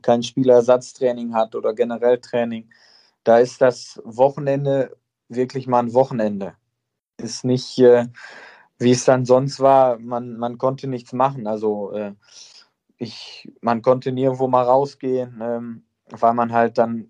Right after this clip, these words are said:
von Freitag auf Samstag war natürlich die Spielvorbereitung und samstags war dann Sonntag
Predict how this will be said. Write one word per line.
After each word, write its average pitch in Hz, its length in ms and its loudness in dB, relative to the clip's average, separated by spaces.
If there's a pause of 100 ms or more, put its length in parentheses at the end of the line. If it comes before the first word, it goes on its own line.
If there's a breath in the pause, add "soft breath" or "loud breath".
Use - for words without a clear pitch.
von 120 240 -8
Freitag 120 440 0
auf 117 100 -2
Samstag 120 440 -2
war 120 140 0
natürlich 120 340 -6
die - 120 -20
Spielvorbereitung 123 1040 0 (540 soft breath)
und 123 200 -4
samstags 127 540 0
war 120 300 2
dann 117 380 -10 (760)
Sonntag 127 480 -2